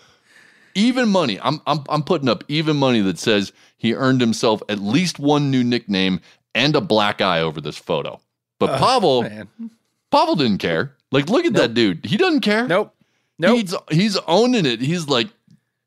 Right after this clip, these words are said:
Speaker 1: "This is who I am. This is what I'm about." And if I'm being honest, he was gonna catch a beating with or without the fishing rod prop.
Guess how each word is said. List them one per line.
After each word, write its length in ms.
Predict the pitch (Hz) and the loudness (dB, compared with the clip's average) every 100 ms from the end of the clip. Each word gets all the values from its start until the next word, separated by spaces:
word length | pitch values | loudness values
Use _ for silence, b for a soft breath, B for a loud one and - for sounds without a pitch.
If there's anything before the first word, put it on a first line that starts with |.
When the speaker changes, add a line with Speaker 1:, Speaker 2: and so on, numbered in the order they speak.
| - | -6
Speaker 1:
"This 200 | 101 - | -6 -4
is 120 | 110 | -4
who 180 | 120 117 | 0 2
I 120 | 120 | 2
am. 340 | 151 190 208 - _ _ - | 2 0 -4 -8 _ _ -8
This 220 | 101 - | -8 -6
is 100 | 101 | -6
what 180 | 110 123 | -2 -2
I'm 120 | 147 | -2
about." 360 | 135 139 95 - | -2 0 0 -2
And 340 | 127 135 131 b b b b _ | 0 0 -2 b b b b _
if 140 | 123 120 | -4 0
I'm 160 | 123 | 0
being 300 | 113 151 190 | 0 2 2
honest, 480 | 175 143 143 139 - - _ | 2 2 0 -2 -10 -20 _
he 180 | - 123 | -10 -4
was 160 | 120 95 | -2 -2
gonna 300 | 90 120 139 | 0 2 0
catch 260 | 135 151 135 | 0 -2 -2
a 60 | |
beating 500 | 110 113 110 107 90 | -2 0 0 0 0
with 220 | 82 90 | -2 -2
or 80 | 107 | -2
without 320 | 95 92 90 | -2 0 0
the 100 | - | -2
fishing 340 | - 87 - 85 | -4 -6 -6 -4
rod 240 | 78 76 | -4 -4
prop. 280 | 82 69 - | -4 -6 -10